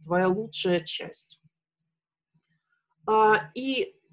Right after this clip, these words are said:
стоики обещают не просто научить человека быть счастливым в самых несчастных обстоятельствах, но они, ну, но они обещают научить его радоваться самому себе,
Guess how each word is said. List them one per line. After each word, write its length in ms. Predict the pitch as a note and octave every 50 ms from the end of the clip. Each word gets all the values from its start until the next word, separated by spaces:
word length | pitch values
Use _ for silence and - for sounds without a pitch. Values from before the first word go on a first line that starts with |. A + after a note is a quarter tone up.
| - _ _ - -
стоики 640 | - - - - D4 D#4+ D#4+ D#4+ D#4 D#4+ - C#4
обещают 1000 | B3 A#3+ A3 G3+ G#3 A3+ - - - - C4 B3+ B3 A#3 A3 G#3 - - - - - _ _ _ _ _ _ _ _ _ _ _ _ _ _ _ _ _ _ _ _
не 180 | A3 A3+ B3 -
просто 440 | - C#4+ D#4+ E4 D#4+ - - E4 D4+
научить 520 | C#4+ C4+ B3+ B3+ B3+ - - B3 G#3+ -
человека 540 | - - A3 A3+ A#3 G#3+ G#3+ G3+ G3+ - F#3+
быть 240 | E3+ E3 G3 F#3+ -
счастливым 720 | - - F#3+ F#3+ - - - G#3+ G#3+ G3 D#3+ E3 E3 E3
в 40 | D#3+
самых 400 | - - F#3 F3 E3 D#3 D#3+ -
несчастных 640 | F3+ F3 E3 - - F3 D3 C#3+ - D3+ C#3+ D3
обстоятельствах, 1080 | - - - - - E3 E3 E3 D#3 C#3+ B2+ - - - - - - - - - - -
но 160 | F#3 G3+ G#3
они, 200 | A3 B3 D4 D#4+
ну, 240 | D4+ C#4 B3+ G3 G3
но 220 | G3+ F#3+ - -
они 260 | F#3+ G3 G#3+ A#3 B3
обещают 580 | B3 A3+ G3+ A3 - - - B3 A#3+ A3+ A3+ -
научить 560 | G#3 G3+ G3+ G#3 G#3 - - A#3 G#3 - -
его 380 | G3 F#3+ F3 F3+ F#3 E3+ E3+ -
радоваться 720 | G3 G#3 G#3+ A3+ G#3+ F3 E3+ D#3 D3 - - - - -
самому 500 | - - - F3 F3 F#3+ F#3+ G3 G#3 G#3+
себе, 560 | G#3 - - - F3+ D#3+ D#3 D3+ C3+ - -